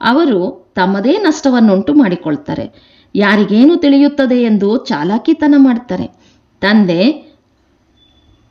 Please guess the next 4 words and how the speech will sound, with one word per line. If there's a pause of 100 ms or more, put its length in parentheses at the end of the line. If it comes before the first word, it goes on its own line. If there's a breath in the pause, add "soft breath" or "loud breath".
(360)
ಭಲೆ
ನೋಡಲಿ
ನೋಡದಿರಲಿ,
ಆದರೆ